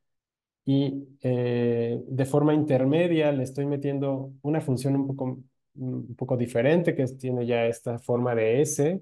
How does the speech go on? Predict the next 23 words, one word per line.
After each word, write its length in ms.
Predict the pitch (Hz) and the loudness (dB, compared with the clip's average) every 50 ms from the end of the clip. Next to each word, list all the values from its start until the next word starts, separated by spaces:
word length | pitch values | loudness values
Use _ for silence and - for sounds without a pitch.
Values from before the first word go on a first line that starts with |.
| _ | _
que 120 | - 113 107 | -10 -12 -10
se 140 | - - 110 | -8 -6 -4
llaman 400 | 113 113 117 120 120 120 120 120 | -4 -2 -2 -2 -2 -2 -4 -6
funciones 480 | - - 113 110 - 117 120 120 120 - | -8 -8 -8 -6 -4 -4 -4 -4 -4 -4
sigmoidales, 920 | - 120 120 117 110 110 113 107 131 143 147 135 139 160 180 - - _ _ _ _ _ _ _ - | -6 -6 -4 -4 -4 -2 0 2 4 4 4 4 2 0 -2 -6 -10 _ _ _ _ _ _ _ 0
pero 220 | - 139 139 131 | 2 2 2 4
que 80 | 135 147 | 4 2
al 80 | 131 | 2
final 280 | - 147 139 151 160 170 | 4 4 4 4 4 4
del 140 | 175 170 156 | 4 2 2
día 180 | 156 156 156 | 2 2 0
sigue 200 | - 147 143 143 | 0 0 -2 -2
siendo 220 | 139 - 139 135 135 | -2 -2 -4 -2 -2
una 140 | 131 127 131 | -2 -2 -4
función 580 | 131 131 110 110 - - - 120 117 113 113 113 | -6 -8 -12 -12 -12 -8 -6 -6 -6 -4 -4 -4
matemática, 720 | 117 117 - 123 131 131 127 127 131 120 - 131 139 151 - - _ _ _ _ _ _ _ _ _ | -4 -4 -2 -2 0 0 -2 -2 -6 -8 -8 -8 -10 -10 -12 -18 _ _ _ _ _ _ _ _ _
y 120 | - 147 147 | -2 0 4
terminan 440 | 151 143 147 160 170 175 175 170 | 4 4 6 6 8 8 8 6
en 140 | 160 143 147 | 6 6 4
esta 240 | 151 147 - - 151 | 4 2 0 -2 -4
función 440 | - 139 120 120 - - 131 135 135 | -2 -2 -4 -4 -2 0 0 2 4
lineal 400 | 131 127 120 120 120 117 117 120 | 2 2 2 2 0 -2 -2 -4
también. 400 | - 120 117 113 107 104 - | -6 -6 -6 -6 -8 -8 -10